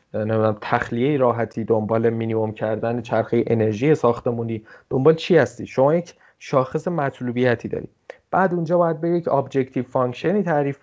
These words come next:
بکنی. ابجکتیو فانکشن یا بعضی موقع بهش تابع انرژی هم گفته می‌شه، به معنی اینه که ما می‌خوایم انرژی، اه، این تابع مینیمم بشه. توی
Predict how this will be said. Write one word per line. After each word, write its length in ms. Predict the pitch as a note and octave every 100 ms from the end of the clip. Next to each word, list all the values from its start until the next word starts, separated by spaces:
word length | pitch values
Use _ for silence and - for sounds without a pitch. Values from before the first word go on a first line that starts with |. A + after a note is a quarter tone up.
| _
بکنی. 380 | C3 - C3 B2
ابجکتیو 560 | A#2+ B2 B2 B2 B2+
فانکشن 880 | A#2+ - A#2+ A#2+ A#2+ - D3 E3+ F3+ E3+ _ _ -
یا 280 | C3+ C3+
بعضی 320 | C3+ C3+ D3+ D#3+
موقع 260 | C#3+ C#3+
بهش 180 | C#3 C#3+
تابع 480 | - C#3 C3 C3+ D3
انرژی 540 | C3+ B2+ A#2+ A#2+ C#3+ D#3+
هم 260 | C#3 B2
گفته 360 | A#2+ A#2 - A2+
می‌شه، 420 | A2+ - A2 A#2+ - - _
به 80 | B2+
معنی 260 | B2 B2 C3
اینه 180 | C3+
که 120 | C3+ C3+
ما 140 | C3
می‌خوایم 280 | B2+ C3 C3
انرژی، 460 | - A#2+ A2+ A2 B2+
اه، 180 | B2 A#2 - _ _
این 420 | A2+ G#2 - A#2+
تابع 300 | G#2+ A2+ A#2
مینیمم 520 | C3+ B2 A2 A2 A2
بشه. 280 | G#2 G2+ F#2 - - _ -
توی 180 | F3